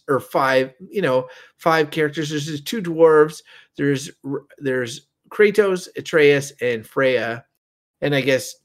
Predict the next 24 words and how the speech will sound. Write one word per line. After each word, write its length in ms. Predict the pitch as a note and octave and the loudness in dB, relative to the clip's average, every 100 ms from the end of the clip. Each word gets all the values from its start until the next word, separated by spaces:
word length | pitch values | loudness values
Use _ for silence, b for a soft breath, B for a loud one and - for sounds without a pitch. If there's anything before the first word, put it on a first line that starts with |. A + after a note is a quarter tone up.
| _ | _
you 100 | - | -12
know, 140 | G#2+ G#2 | -10 -10
the 100 | A2 | -10
bad, 380 | G#2+ G#2 G#2+ - | -8 -8 -10 -14
the, 280 | C3 B2 A#2 - | _ -6 -6 -6
the 80 | - | -4
main 400 | C#3+ E3 F3 F3 | -2 0 0 0
bad 320 | C#3 A#2+ A#2 | 0 -2 -2
guy 280 | A2 G#2+ G#2+ | -4 -4 -4
and 220 | A2 A2+ | -4 -4
a 60 | A2 | -6
couple 260 | G#2 A#2 A2+ | -10 -10 -10
of 100 | - | -8
side 340 | D3+ B2+ A2+ | -6 -4 -6
bad 240 | A2 G#2+ | -8 -8
guys 280 | G#2+ G#2+ A2 | -8 -8 -6
that 120 | A#2 | -8
aren't, 200 | G#2+ A2 - _ _ _ _ _ _ _ - - | -10 -12 -16 _ _ _ _ _ _ _ -20 2
oh, 160 | F3+ | 6
and 160 | E3 D3+ | 6 4
Mimir, 460 | C3 A#2+ G#2 G#2 - C#3 | -2 -4 -8 -8 -12 -18
I 80 | - | -16
guess. 320 | G#2+ A2 - B B B B B - | -12 -14 -14 B B B B B -2
Um, 340 | D3 D3+ D#3+ | 2 2 0